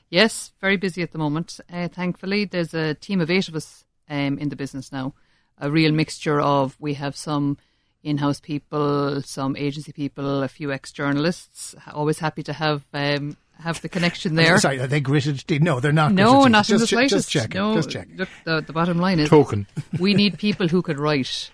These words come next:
Speaker 1: We need <laughs> people who could communicate. That isn't necessarily a skill that's in plentiful supply out there anymore. So,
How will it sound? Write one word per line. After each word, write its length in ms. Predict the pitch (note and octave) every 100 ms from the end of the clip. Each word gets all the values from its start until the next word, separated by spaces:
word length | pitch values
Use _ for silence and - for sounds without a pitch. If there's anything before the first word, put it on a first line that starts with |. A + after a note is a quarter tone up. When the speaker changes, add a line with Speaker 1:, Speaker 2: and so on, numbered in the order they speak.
| _ -
Speaker 1:
We 220 | D#3+ E3
need 200 | D#3 D3
<laughs> 0 |
people 380 | - G3 D#3 -
who 100 | F#3
could 220 | E3+ D#3+
communicate. 480 | E3 F3 E3 D3+ C3+
That 160 | C#3+ D#3
isn't 260 | E3 F3
necessarily 560 | E3+ E3+ E3+ F3 E3+ D#3
a 60 | D3
skill 320 | - E3 D3+
that's 220 | D3 -
in 120 | D3
plentiful 420 | - D3 - D3 C3+
supply 320 | - C#3 C3+
out 140 | C3+
there 120 | C3 B2+
anymore. 340 | C#3 C#3+ -
So, 260 | - D3+